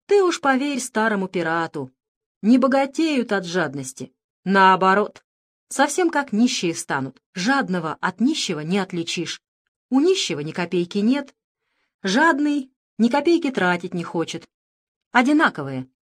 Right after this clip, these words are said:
И толкается жадность здорово». «Как это толкается?» «Изо всех сил. На стыдные дела толкает. Даже мы, пираты, краснеем». Адмирал с капитаном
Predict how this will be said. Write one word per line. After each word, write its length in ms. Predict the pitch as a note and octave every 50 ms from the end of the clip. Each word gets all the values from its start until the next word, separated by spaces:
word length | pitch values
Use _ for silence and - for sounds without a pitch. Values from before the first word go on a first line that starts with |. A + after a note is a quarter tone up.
| _ _ _ _ _
И 160 | _ A#3 A#3+ A#3
толкается 920 | A#3 A#3 G#3+ G#3 G#3 G3+ - A3 A3 A3 G3+ E3+ E3 - - - F#3+ F3+
жадность 560 | D#3 F3+ E3+ D3+ C3+ C#3 D#3+ D#3 - - -
здорово». 640 | D3+ D3 D3 C#3+ D3+ F3+ F3 D#3+ D3+ C#3+ D3 C#3+ - _ _ _ _ _ _ _ _ _ _ _ _ _ _ _ _ _ -
«Как 220 | A3 G#3 F#3+ -
это 120 | F3+ F3+
толкается?» 680 | E3+ - F3+ F3 F3 F3+ F3+ E3 D#3+ - - - D#3 - _ _ _ _ _ _ _ _ _ _ _ _ _ _ _
«Изо 220 | - D#3 C3 E3+ F3
всех 340 | - - - F3+ G#3+ A3
сил. 440 | - - - D4+ B3+ A3+ C4 C#4 - _ _ _ _ _ _ _ _ _
На 140 | G#3+ B3+
стыдные 420 | C4 C4 - E4+ C#4+ C4+ D4+ D#4+ D#4+
дела 300 | C4 E4 E4+ D#4 F#3 D3
толкает. 520 | - F3+ F#3 F#3+ - E3 C#3 B2+ C3 - _ _ _ _ _ _ _
Даже 340 | _ D#3+ G#3 G#3+ G3+ F#3+ A3+
мы, 300 | A3 A3 B3 C#4 B3+ -
пираты, 460 | - - F#3 F3 F#3 G#3+ C#4 C#4 A3
краснеем». 640 | G3 - E3+ D#3 - - F3+ E3+ E3 E3 E3 E3 E3 - _ _ _ _ _ _ _ _ _ _ _ _ _ _ _ _ _ _ _ _ _ _ _ _ _ _ _
Адмирал 480 | - G3+ E3 E3+ E3 F3+ A3 A#3 A3
с 80 | G#3 -
капитаном 640 | - F#3+ - - - G#3 A#3 A#3 A3 G3+ G3+ F#3